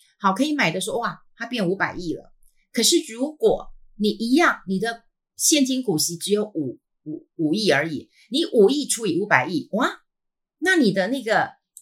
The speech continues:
这个现金股息率是不是只有一趴？因为五亿除以五百亿嘛，对不对？那就剩一趴，你就觉得不公平，为什么那么多人买，应该要限制，对不对？我们又不像百货公司一样，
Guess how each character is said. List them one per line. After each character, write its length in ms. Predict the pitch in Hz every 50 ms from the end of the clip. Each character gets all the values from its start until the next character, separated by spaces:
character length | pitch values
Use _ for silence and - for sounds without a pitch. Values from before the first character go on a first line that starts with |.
| -
这 160 | - - 277
个 400 | 226 233 208 190 170 151 135 - -
现 260 | - - - 277 254
金 200 | 254 254 247 254
股 120 | 214 160
息 180 | 156 - 175 170
率 320 | 208 233 185 151 - - _ _
是 120 | - - 269
不 20 | 254
是 60 | 254
只 60 | 233
有 40 | 196
一 120 | - 226 208
趴？ 400 | 202 196 196 190 190 190 - _ _ _ _ _ _ _ _
因 140 | - 262 302
为 80 | 269 202
五 100 | 170 160
亿 160 | 220 247 214
除 140 | - - 196
以 200 | 160 156 156 -
五 100 | 165 202
百 180 | 190 180 147 143
亿 160 | 190 185 151
嘛， 100 | 135 - - - _ _ _ _ _
对 120 | - 185 165
不 40 | 170
对？ 100 | - - - _ _ _ _ _ _ -
那 140 | 294 339 339
就 160 | 339 359 339
剩 200 | 339 339 330 320
一 60 | 302
趴， 240 | - 311 320 311 294
你 100 | 277 277
就 80 | 330 330
觉 100 | 320 311
得 60 | -
不 80 | -
公 180 | - 311 320 330
平， 260 | 311 320 269 254 247
为 120 | 277 349 339
什 100 | - 226
么 160 | 254 262 247
那 120 | 254 320
么 100 | 311 285
多 120 | 285 311 294
人 140 | 277 269
买， 260 | 269 269 269 240 214 202
应 120 | 262 277
该 80 | 294 302
要 120 | 302 302
限 320 | 294 - 359 302 269 262
制， 460 | 247 - 285 294 269 214 156 - - _
对 120 | - 254
不 60 | 247 -
对？ 200 | 269 247 220 175
我 60 | 208
们 100 | 220 262
又 60 | 277
不 80 | 262 262
像 200 | 226 285 262 -
百 140 | - 170
货 80 | 196 214
公 180 | 214 233 247 254
司 240 | 247 247 247 247
一 100 | 233 220
样， 180 | 240 262 226 190